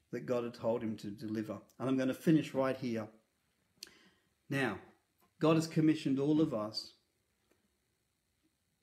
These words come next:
as believers, as the church, to go to, go to all of the world and preach the gospel.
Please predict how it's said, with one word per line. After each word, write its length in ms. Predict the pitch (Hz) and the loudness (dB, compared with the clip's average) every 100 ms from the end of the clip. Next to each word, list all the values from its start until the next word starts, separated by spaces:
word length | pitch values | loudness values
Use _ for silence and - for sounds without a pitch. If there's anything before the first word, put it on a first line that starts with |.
| - | -2
as 180 | 135 143 | -2 2
believers, 840 | 175 160 143 120 107 107 107 - - - | 4 4 4 -2 -4 -8 -8 -10 -16 -6
as 240 | 131 135 | -4 -2
the 100 | 165 | -2
church, 640 | - - 123 110 113 - - _ _ _ _ _ | -2 -2 -2 -2 -6 -14 -20 _ _ _ _ _
to 140 | - 135 | -8 -2
go 200 | 131 123 | 0 0
to, 120 | 127 - _ - - - | -2 -8 _ -20 -18 0
go 240 | 143 139 | 2 2
to 360 | 135 - 123 127 | 0 -6 -6 -6
all 220 | 139 147 147 | -2 0 2
of 80 | |
the 80 | 160 | 2
world 340 | 143 127 117 117 | 2 2 0 -2
and 100 | 110 | -4
preach 280 | 123 120 | -8 -10
the 60 | - | -10
gospel. 560 | 113 107 110 _ 98 | -8 -8 -10 _ -18